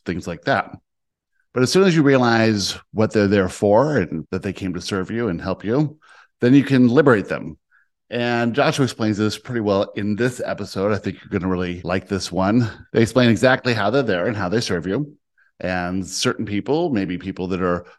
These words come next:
annoying to you, well, that is their role. And when you are able to see them as perfect or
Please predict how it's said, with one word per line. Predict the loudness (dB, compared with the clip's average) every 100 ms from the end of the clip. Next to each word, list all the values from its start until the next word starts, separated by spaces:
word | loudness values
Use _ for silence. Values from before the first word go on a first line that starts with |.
| _
annoying | -2 0 2 0 0 -2
to | -4
you, | -2 0 0 -2 -8 _ -8
well, | -4
that | 0 2 0 -2
is | -8 0
their | 4 6
role. | 6 4 4 2
And | 0 0 2
when | 4 6
you | 6 6
are | 4 2 -2 -10 _ _ -4
able | 0 0 -2
to | -2 -2 -2
see | 0 2
them | 2
as | -2
perfect | -2 -2 -2 -6
or | -6 -6 -8